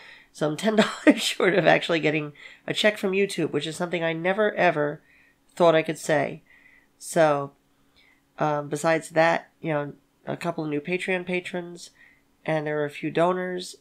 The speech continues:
Uh, really, it does help tremendously with, with getting the content out there, with, you know, h-, paying for the cost of the website, subscriptions, and, uh, books, of course, books, books, books, and books. Um,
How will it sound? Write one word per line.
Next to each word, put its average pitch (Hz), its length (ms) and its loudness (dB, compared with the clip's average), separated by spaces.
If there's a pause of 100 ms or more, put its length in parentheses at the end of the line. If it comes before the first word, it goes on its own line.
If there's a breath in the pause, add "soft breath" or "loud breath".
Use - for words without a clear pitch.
Uh, 156 240 -4
really, 175 280 2
it 156 80 -6
does 165 220 2
help 160 240 -8
tremendously 156 1040 -4
with, 147 440 -6 (600 soft breath)
with 151 380 -2
getting 156 380 -2
the 139 100 -6
content 156 460 -4
out 175 240 -2
there, 175 340 -2
with, 151 320 -6
you 151 120 -4
know, 139 100 -4
h-, 151 100 -12 (160)
paying 151 300 -4
for 143 360 -4
the 147 100 -8 (120)
cost 151 240 -4
of - 60 -8
the 147 60 -6
website, 175 600 -2 (600 loud breath)
subscriptions, 160 800 -4
and, 151 280 -6 (180)
uh, 147 80 -4
books, 165 400 -2
of 151 100 -6
course, 147 220 -4
books, - 340 -4
books, - 300 -4
books, - 300 -6
and 135 100 -6
books. 170 340 -6 (560 loud breath)
Um, 151 580 -2